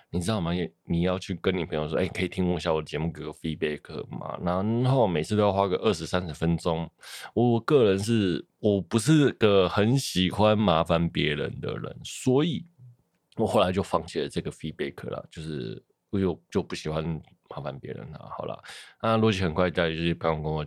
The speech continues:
讲的啦。他、他、他是说，其实我自己讲话的逻辑本来就很怪的啦。我后来有去跟，问了几个朋友，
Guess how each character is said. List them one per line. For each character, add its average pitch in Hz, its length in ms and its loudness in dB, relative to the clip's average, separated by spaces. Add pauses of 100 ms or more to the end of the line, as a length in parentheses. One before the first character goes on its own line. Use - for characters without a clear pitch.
讲 - 220 -4 (100)
的 - 100 -16
啦。 - 240 -10
他、 131 200 2
他、 143 200 4
他 156 200 2
是 156 80 6
说， 143 140 4
其 110 160 2
实 110 80 6
我 110 160 6 (320)
自 147 100 0
己 104 100 2
讲 - 260 0
话 120 160 4
的 98 80 0
逻 85 140 2
辑 85 140 -2
本 - 260 -2
来 73 140 0
就 117 220 2
很 76 200 -8 (120)
怪 92 220 4
的 76 120 -6
啦。 73 200 -6
我 90 540 4
后 139 220 6
来 82 180 6
有 80 300 -2
去 98 480 0
跟， 95 380 0 (180)
问 127 100 6
了 95 80 4
几 - 120 -8
个 - 80 -20
朋 80 240 -4
友， - 160 -4